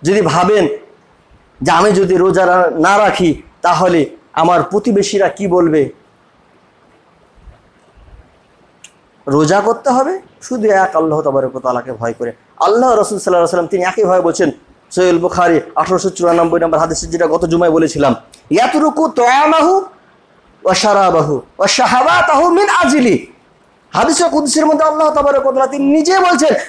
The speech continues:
"বান্দা আমার কারণে খাদ্য পানীয় এবং নিজের ইচ্ছাকে পরিত্যাগ করে।" স্পষ্ট আল্লাহ বলছেন এখানে। অন্য কোনো উদ্দেশ্য যদি এই আমলের উপরে কাজ করে, তাহলে তার আমল গ্রহণযোগ্য হবে না। তো বলছিলাম,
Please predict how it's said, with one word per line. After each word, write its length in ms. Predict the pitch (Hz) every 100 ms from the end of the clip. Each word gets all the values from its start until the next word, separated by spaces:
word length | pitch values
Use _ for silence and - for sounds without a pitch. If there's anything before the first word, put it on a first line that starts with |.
| -
"বান্দা 640 | 151 247 285 302 330 392 - - - _ _ _ -
আমার 560 | 175 214 277 339 370
কারণে 560 | 381 285 269 262 262 302 302
খাদ্য 500 | - 247 220 226 302 311
পানীয় 480 | 233 240 254 277 302 302
এবং 300 | 226 269 294
নিজের 320 | 262 247 294 285
ইচ্ছাকে 500 | 254 - 302 294 330
পরিত্যাগ 580 | 285 285 226 269 226
করে।" 320 | 180 165 135 107 - _ _ _ _ _ _ _ _ _ _ - 254
স্পষ্ট 360 | - 302 -
আল্লাহ 260 | 262 220 196
বলছেন 220 | 175 147
এখানে। 300 | 135 123 117 - _ _ _ _ _ _ _
অন্য 380 | 190 294 349 370
কোনো 280 | 370 339 349
উদ্দেশ্য 580 | 330 285 285 330 320 294
যদি 180 | 311 311
এই 240 | 285 370
আমলের 380 | 349 339 320 302
উপরে 180 | 294 285
কাজ 240 | 277 -
করে, 340 | 262 254 175 -
তাহলে 200 | - 262
তার 160 | 254 254
আমল 220 | 226 262
গ্রহণযোগ্য 680 | 262 254 247 208 202 202 196
হবে 260 | 170 156 143
না। 160 | 117 - - _ _ _ _ _ _ _ _ _
তো 60 | 160
বলছিলাম, 460 | 202 208 208 165